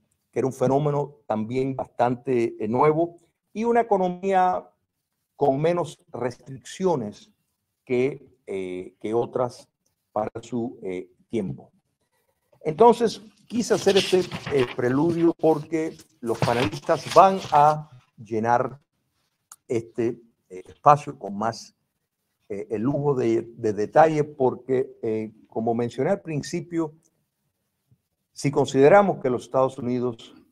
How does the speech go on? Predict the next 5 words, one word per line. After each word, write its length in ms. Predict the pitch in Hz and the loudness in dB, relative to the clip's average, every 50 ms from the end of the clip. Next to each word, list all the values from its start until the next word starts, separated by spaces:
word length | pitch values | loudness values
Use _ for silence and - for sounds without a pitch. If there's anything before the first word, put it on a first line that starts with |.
| _ _ | _ _
con 180 | - 107 95 - | -12 -10 -6 2
todos 320 | - 143 151 156 175 156 | 6 8 8 8 8 4
sus 160 | - 131 117 | -2 -6 -4
defectos, 880 | 120 113 - 131 135 131 131 135 - 135 127 127 123 - - - - _ _ _ _ _ _ _ _ _ - | -4 -4 0 0 0 0 0 -2 -6 -4 -4 -4 -6 -8 -14 -20 -20 _ _ _ _ _ _ _ _ _ -16
eh, 500 | 85 82 80 78 76 78 80 82 87 | -14 -12 -12 -10 -12 -12 -14 -16 -18